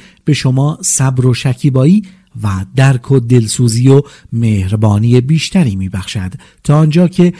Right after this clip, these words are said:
خودتان را نخواهید شناخت. ناراحتی‌ها و شکایت‌هایی که شما از روابط خود با دیگران داشتید، همه از بین می‌رود، زیرا هنگامی که شما به راستی قدرشناس دیگران هستید،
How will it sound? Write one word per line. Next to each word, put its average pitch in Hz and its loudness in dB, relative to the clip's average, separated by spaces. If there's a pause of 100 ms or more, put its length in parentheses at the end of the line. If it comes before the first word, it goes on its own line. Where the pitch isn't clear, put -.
(140)
خودتان 180 0
را 131 2
نخواهید 147 0
شناخت. - -14 (320)
ناراحتی‌ها 123 2 (300)
و 127 2
شکایت‌هایی 139 2
که 127 0
شما 131 2 (280)
از 123 -2
روابط 123 2
خود 151 0
با 123 0
دیگران 104 -2
داشتید، 147 -2 (240)
همه 135 0
از 139 2
بین 135 2
می‌رود، 104 -4
زیرا 123 2 (260)
هنگامی 123 -2
که 151 -2
شما 135 2 (280)
به 123 2
راستی 123 0 (100)
قدرشناس 117 -2
دیگران 123 -2
هستید، 143 -4